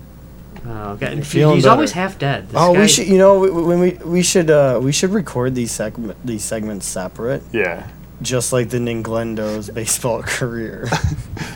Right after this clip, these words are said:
Speaker 3: Oh, I know. Well, remember we talked about, uh, overdubbing the entire game?
Speaker 2: Oh yeah, that would be
Speaker 3: <laughs> I think it'd be great. It'd be
Speaker 1: That
Speaker 3: like
Speaker 1: would
Speaker 3: our
Speaker 1: be cool.
Speaker 3: version of the Red and Blue Halo series.
Speaker 2: Yeah.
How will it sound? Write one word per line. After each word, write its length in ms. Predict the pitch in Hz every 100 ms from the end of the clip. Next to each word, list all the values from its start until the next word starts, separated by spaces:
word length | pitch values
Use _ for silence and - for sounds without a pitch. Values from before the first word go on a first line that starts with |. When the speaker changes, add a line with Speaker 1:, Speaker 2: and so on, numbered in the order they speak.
| - - -
Speaker 3:
Oh, 60 | 196 175
I 80 | 147
know. 260 | 143 120 - - - -
Well, 180 | 180 190
remember 360 | 190 190 214 247
we 100 | 202
talked 360 | - 151 147
about, 340 | 170 170 165 - -
uh, 320 | 131 120 110 104 - - - -
overdubbing 640 | 131 120 123 120 120 123 117
the 120 | 107
entire 460 | 101 - 107 98
game? 480 | 92 90 87 92 110 127 120
Speaker 2:
Oh 180 | 117
yeah, 160 | 113 113
that 240 | 120 117
would 160 | - -
be 80 | -
Speaker 3:
<laughs> 1800 | - - - 415 - 427 - - - - - - - 784 - - - -
I 320 | - 494 -
think 160 | 381 415
it'd 160 | 339 247
be 60 |
great. 400 | - 320 330 120 - - -
It'd 120 | 151
be 40 |
Speaker 1:
That 80 | 190
Speaker 3:
like 120 | 190 190
Speaker 1:
would 80 |
Speaker 3:
our 80 | 156
Speaker 1:
be 40 | 151
cool. 60 | 170
Speaker 3:
version 220 | 156 156
of 200 | 135 117
the 120 | - 131
Red 240 | 120 120
and 160 | 120 113
Blue 380 | 110 113 113
Halo 340 | - 107 107 117
series. 400 | - 131 127 139
Speaker 2:
Yeah. 200 | 139 120